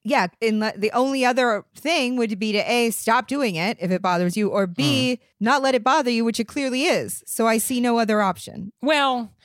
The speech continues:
Speaker 2: but we all have these friends where we've been friends with them for so long that certain behaviors that you probably would not accept from anybody else, you just kinda let go. Be like,
Speaker 1: Oh, but
Speaker 2: "Oh, yeah,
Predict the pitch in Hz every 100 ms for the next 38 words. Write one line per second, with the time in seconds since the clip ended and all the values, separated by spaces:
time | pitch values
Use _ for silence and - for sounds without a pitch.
0 | _ 320 285 330 381 427 330 302 202 165
1 | 160 - 123 90 82 95 - _ _ 190
2 | 214 208 196 208 285 311 269 233 208 175
3 | 175 - 233 254 254 156 139 110 107 123
4 | - - 190 - - 294 294 240 165 147
5 | 143 170 190 202 - _ 170 190 196 -
6 | 233 233 196 165 151 143 131 - 127 -
7 | 131 120 120 120 120 113 143 - - _
8 | _ _ - 165 151 139 143 127 120 120
9 | 120 117 131 147 143 156 180 175 170 143
10 | 135